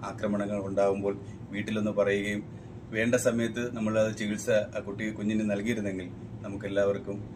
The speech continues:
ശ്രാവണിനെ രക്ഷിക്കാൻ പറ്റുമായിരുന്നു. അതുപോലെയാണ് ഇനിയുള്ള കുട്ടികളുടെ കാര്യത്തിലെങ്കിലും നമ്മൾ വീട്ടുകാർ ഒരു കരുതലും ആ കുട്ടികളെ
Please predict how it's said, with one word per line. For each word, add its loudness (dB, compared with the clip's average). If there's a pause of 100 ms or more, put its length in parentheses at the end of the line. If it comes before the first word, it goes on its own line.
(180)
ശ്രാവണിനെ 2
രക്ഷിക്കാൻ -2
പറ്റുമായിരുന്നു. -8 (1000)
അതുപോലെയാണ് 2
ഇനിയുള്ള 4
കുട്ടികളുടെ 2
കാര്യത്തിലെങ്കിലും 0 (380)
നമ്മൾ -6
വീട്ടുകാർ 2
ഒരു -6
കരുതലും 0 (420)
ആ -4
കുട്ടികളെ -2